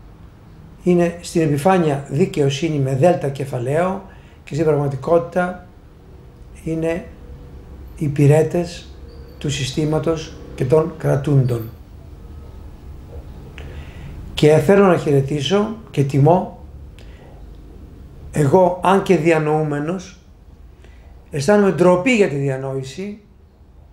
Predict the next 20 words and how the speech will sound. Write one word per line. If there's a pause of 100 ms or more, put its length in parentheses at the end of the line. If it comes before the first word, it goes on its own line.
(680)
και
ντροπή
για
τη
δημοσιογραφία. (600)
Γράψαν
μαύρες
σελίδες,
θα
μου
πεις
και
επί
Χούντας
το
εξήντα
εφτά,
τα
ίδια
κάνανε.